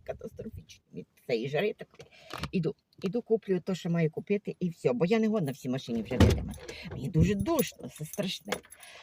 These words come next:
Добре, іду. Так, все, я купила те, що мала купити, і їду.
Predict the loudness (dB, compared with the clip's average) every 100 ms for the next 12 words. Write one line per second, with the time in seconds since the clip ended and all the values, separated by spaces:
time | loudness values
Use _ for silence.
0 | -6 0 0 -2 -16 -6 0 0 -2 _
1 | _ _ _ _ _ _ _ _ _ _
2 | -20 -20 -20 -20 -20 -18 -2 4 4 2
3 | -8 -6 2 4 4 4 4 4 4 2
4 | 2 4 4 2 0 0 0 -2 -2 2
5 | 2 2 -4 -6 -2 2 2 2 0